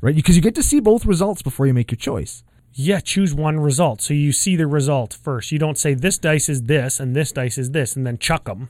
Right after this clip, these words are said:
Speaker 1: Yeah.
Speaker 2: No, you roll two of them and then pick.
Speaker 1: Yeah.
Speaker 2: Okay, that does make 'em better in my mind.
Speaker 1: Yeah, like
Speaker 2: And, and I think, I think the question you ask yourself might be,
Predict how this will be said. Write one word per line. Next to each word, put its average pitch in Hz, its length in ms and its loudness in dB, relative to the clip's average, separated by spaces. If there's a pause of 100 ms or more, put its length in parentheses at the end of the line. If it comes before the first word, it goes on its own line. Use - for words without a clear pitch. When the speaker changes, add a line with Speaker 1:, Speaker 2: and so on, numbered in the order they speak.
(100)
Speaker 1:
Yeah. 165 160 2
Speaker 2:
No, 131 100 0
you 139 180 2
roll 156 360 4
two 180 260 2
of 120 120 0
them 127 120 -2
and 127 100 -2
then 123 140 -4
pick. - 500 2 (240)
Speaker 1:
Yeah. - 260 2
Speaker 2:
Okay, 180 160 0
that 180 200 2
does 220 240 0
make 196 260 -2
'em 170 200 -2
better 156 320 0
in 147 100 -2
my 131 160 -2
mind. 127 540 -6 (100)
Speaker 1:
Yeah, - 180 -8
like 175 140 -4 (240)
Speaker 2:
And, 170 180 -4
and 170 220 -2 (260)
I 165 120 -2
think, 233 300 -4 (360)
I 151 100 -8
think 196 300 -6
the 170 80 -4
question 175 400 -4
you 147 120 -2
ask 147 260 -6
yourself 151 340 -4
might 151 240 -4
be, 151 220 -4